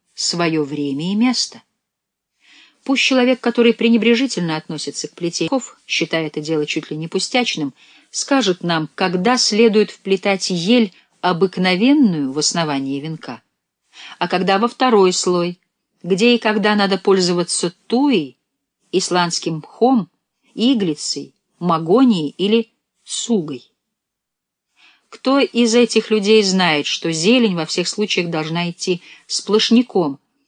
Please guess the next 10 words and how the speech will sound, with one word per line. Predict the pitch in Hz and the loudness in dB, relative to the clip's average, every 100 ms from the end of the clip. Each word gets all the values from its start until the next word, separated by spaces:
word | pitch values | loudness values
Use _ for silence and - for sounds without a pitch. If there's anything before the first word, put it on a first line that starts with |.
| _ | _
и | 208 | -4
что | 185 - | -2 -2
само | 196 214 220 220 | 0 2 4 4
плетение | 196 202 262 269 233 | 0 -2 2 4 4
должно | 185 180 214 | 2 2 4
быть | 220 - | 2 0
при | 233 | -4
всех | 233 - 185 151 - - | -2 0 0 0 -10 -14
обстоятельствах | 160 - 156 170 175 185 - 202 - | -10 -6 -6 -6 -6 -8 -8 -10 -8
безукоризненным? | 160 175 190 214 233 247 143 127 123 | -2 0 0 -2 -2 -2 -4 -10 -12